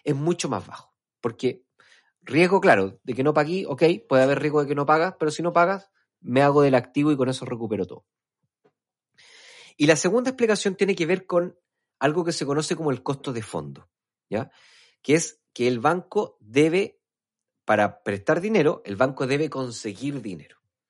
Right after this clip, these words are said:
Y la forma que tienen los bancos de conseguir dinero es a través del gobierno, del Banco Central y de los fondos de pensiones,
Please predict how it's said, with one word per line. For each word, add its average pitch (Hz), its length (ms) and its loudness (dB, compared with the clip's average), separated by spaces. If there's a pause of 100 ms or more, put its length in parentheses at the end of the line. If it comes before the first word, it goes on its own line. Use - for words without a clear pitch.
(720)
Y 120 100 -4
la 131 100 4
forma 226 340 0
que 196 80 -6
tienen 196 240 0
los 165 140 0
bancos 175 320 0
de 139 80 -2
conseguir 123 500 -4
dinero 147 480 -4
es 135 220 -4
a 165 40 -2
través 147 520 -2
del 98 220 -6
gobierno, 170 500 -4
del 82 220 -14
Banco 95 260 -10
Central 233 440 -2 (880)
y 214 380 -4 (400)
de 139 160 0
los 135 160 2
fondos 156 380 0
de 131 100 -2
pensiones, 107 540 -10